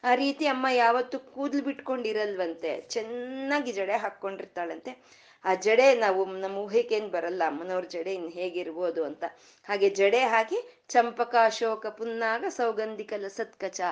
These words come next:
ಎಲ್ಲಾ ವಿಧವಾದ ಸುಗಂಧ ಭರಿತವಾದ ಪುಷ್ಪಗಳನ್ನ ಅಮ್ಮನವರ ಮುಡಿಯಲ್ಲಿ ಅಲಂಕರಿಸ್ತಾರೆ. ಅಲಂಕರಿಸಿ ಅಲ್ಲಿಂದ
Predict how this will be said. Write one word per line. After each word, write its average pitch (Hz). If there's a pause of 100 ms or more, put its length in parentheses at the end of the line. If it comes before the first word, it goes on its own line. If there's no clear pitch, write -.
(380)
ಎಲ್ಲಾ 214
ವಿಧವಾದ 196 (180)
ಸುಗಂಧ 214 (120)
ಭರಿತವಾದ 175 (160)
ಪುಷ್ಪಗಳನ್ನ 226 (340)
ಅಮ್ಮನವರ 202
ಮುಡಿಯಲ್ಲಿ 220 (300)
ಅಲಂಕರಿಸ್ತಾರೆ. 190 (320)
ಅಲಂಕರಿಸಿ 247 (200)
ಅಲ್ಲಿಂದ 277